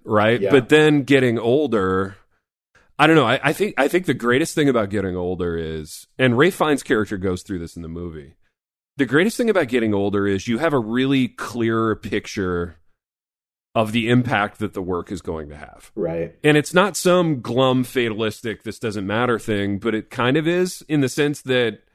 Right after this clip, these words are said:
Speaker 1: even if I write some great book, it's gonna have, like, a three-month shelf life, and then in three months, nobody's gonna care about it 'cause they will have moved on to <laughs> something else.
Speaker 2: Yeah.
Speaker 1: And it's,
Speaker 2: Yeah.
Speaker 1: it's like, I still wanna make a great book.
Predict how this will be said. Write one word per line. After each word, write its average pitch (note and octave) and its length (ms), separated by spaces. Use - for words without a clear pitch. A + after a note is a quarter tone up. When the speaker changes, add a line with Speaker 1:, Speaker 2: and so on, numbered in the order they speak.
Speaker 1:
even F#3+ 180
if - 100
I D#3 100
write C#3 280
some B2 220
great A2 340
book, G#2 580
it's C3 140
gonna D#3+ 180
have, D3+ 200
like, D3 140
a B2 80
three-month C3 520
shelf A2 360
life, F#2+ 440
and G#2+ 160
then A2 120
in G#2+ 80
three A#2 240
months, G#2 300
nobody's F#2+ 300
gonna F2 120
care F2+ 240
about E2 280
it D2+ 120
'cause F2+ 160
they F#2 100
will F2 180
have E2+ 40
moved F2+ 240
on F2 160
to E2+ 60
<laughs> - 100
something - 320
else. F#2+ 300
Speaker 2:
Yeah. E2+ 140
Speaker 1:
And A#2+ 160
it's, A#2 340
Speaker 2:
Yeah. E2 280
Speaker 1:
it's - 180
like, F#3+ 200
I E3 80
still G3 360
wanna G#3 180
make D#3+ 220
a C#3+ 80
great A2+ 320
book. F#2 380